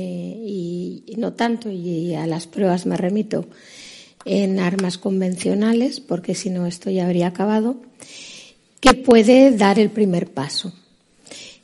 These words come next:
¿Y esto por qué? O sea, ¿por qué a China esto le parece bien? Porque es una avanzadilla de algo que China quiere conseguir y no le cuesta nada. Le cuesta algo, le cuesta, eh,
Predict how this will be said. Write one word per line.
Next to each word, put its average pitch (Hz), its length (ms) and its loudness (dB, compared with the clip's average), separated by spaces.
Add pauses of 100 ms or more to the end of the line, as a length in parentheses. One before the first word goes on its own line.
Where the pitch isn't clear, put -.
(120)
¿Y 214 280 2
esto 240 320 0
por 185 200 0
qué? - 240 0 (840)
O 220 120 -4
sea, - 200 -6
¿por 196 400 0
qué 196 260 4
a 175 120 0
China 185 320 -2
esto 180 220 -4
le 165 100 -2
parece 170 440 -4
bien? 240 300 4
Porque 190 680 0
es 185 160 -4
una 185 140 0
avanzadilla 202 840 0 (200)
de 196 280 0
algo 196 280 -2
que - 120 -8
China 220 320 -2
quiere 180 220 -2
conseguir 180 720 -4
y 190 420 -4
no 190 160 -4
le 220 120 -2
cuesta 196 360 -4
nada. 226 320 0 (380)
Le 175 80 -8
cuesta 156 380 -8
algo, 196 420 -2 (420)
le 190 200 -2
cuesta, 185 760 -4 (840)
eh, 190 1160 -2